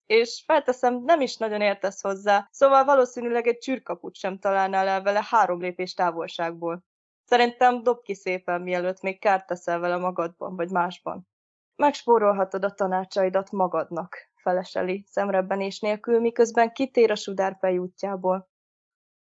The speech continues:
Most még higgadtnak tűnik, de amint Demon utána fordítja a lovat, és elkezdi követni, hirtelen az éhségből fakadó idegesség is előtérbe lép,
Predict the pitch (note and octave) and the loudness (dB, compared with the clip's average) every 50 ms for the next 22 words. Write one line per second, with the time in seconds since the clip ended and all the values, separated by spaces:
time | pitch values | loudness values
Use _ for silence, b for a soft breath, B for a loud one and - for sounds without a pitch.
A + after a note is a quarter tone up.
0 | _ - A3+ F#3 - - A3+ G#3+ G#3 - - C4 A3 F#3+ F#3 F#3+ - F#3+ F#3 F#3 | _ -6 -4 -4 0 2 0 0 2 2 -2 0 2 0 -2 0 0 -4 -4 -4
1 | _ - F#3+ F#3+ F#3+ F#3+ F#3+ - _ _ - G3+ G3+ G3+ G#3 G#3 G#3 G3 A3+ A3+ | _ -6 -4 -4 -4 -6 -8 -14 _ _ 0 2 2 2 0 -2 0 2 2 2
2 | A3+ A3+ A#3 A#3 A3+ - A3+ - G#3+ G3+ G#3 G3+ G3+ - - G3+ G3 F#3+ G3 G3+ | 4 2 0 0 -2 -6 -4 0 0 0 0 0 -4 -4 -4 -4 -2 -2 -4 -6
3 | _ - G3 F#3+ F#3+ G3 G3+ G#3 G#3 G#3 G#3 _ b b b b b b b - | _ -2 0 0 0 0 0 0 0 0 -2 _ b b b b b b b -8
4 | - - - A3 G#3+ A3 A3 G#3+ G3+ G3 G3 - - A3 G#3 G#3 G#3 G#3 - A3 | -2 2 2 2 2 2 0 0 -2 -4 -12 -8 -4 0 2 2 0 0 -2 -8
5 | G#3+ G#3+ G#3+ A#3+ B3 B3 - A#3 G#3+ G#3+ G#3+ A3 A#3 A#3 - G#3 G3+ G#3 A3 A3 | -8 -4 0 0 0 0 0 -2 0 0 0 -2 -4 -6 -8 -6 -4 -2 -2 -2
6 | - - G#3 G3+ G3+ G3 G#3 G#3 G#3 - G#3 G#3 G#3 G3+ G3 F#3 F#3+ F#3 - G#3 | -4 -4 -6 -6 -4 -2 -2 -2 -2 -2 -2 -2 0 0 -2 0 -2 -4 -4 0
7 | F#3+ F#3+ F#3+ F#3 F#3+ G3 - - G3 G3 G3 G3 A3 - - - A3 G#3 F#3+ F#3 | -2 0 0 0 -4 -4 -4 -6 -4 -4 -4 -6 -8 -6 0 0 0 2 0 -2
8 | F#3 - F#3+ F#3 F#3 F#3 F#3 F#3 F#3 F#3+ F#3+ _ | -2 0 -2 0 0 0 -2 -2 -2 -4 -4 _